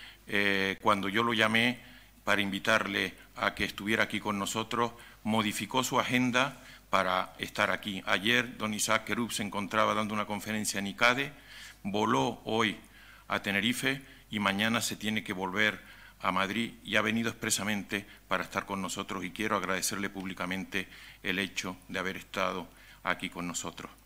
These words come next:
Quiero agradecer a la Real Sociedad Económica de Amigos del País, porque hoy somos sus ocupas, nos ha prestado su sala de exposiciones, nos ha cedido su sala de conferencias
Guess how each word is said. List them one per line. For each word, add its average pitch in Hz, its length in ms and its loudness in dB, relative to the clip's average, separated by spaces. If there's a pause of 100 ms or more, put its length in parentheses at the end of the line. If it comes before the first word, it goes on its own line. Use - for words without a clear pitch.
(360)
Quiero 110 220 4
agradecer 110 640 4
a 98 80 2
la 92 80 4
Real 104 180 2
Sociedad 104 340 -2
Económica 104 460 -2
de 95 60 0
Amigos 92 260 -4
del 92 140 -6
País, 113 320 -4 (720)
porque 98 640 0 (560)
hoy 110 260 2
somos 107 340 0
sus 107 160 -4
ocupas, 131 440 -2 (480)
nos 92 200 0
ha 101 100 4
prestado 98 640 2 (120)
su 104 180 -6
sala 98 240 2
de 92 60 0
exposiciones, 123 760 0 (240)
nos 98 160 0
ha 104 80 4
cedido 101 580 -2 (180)
su - 140 -10
sala 98 280 0
de 98 60 0
conferencias 110 720 -2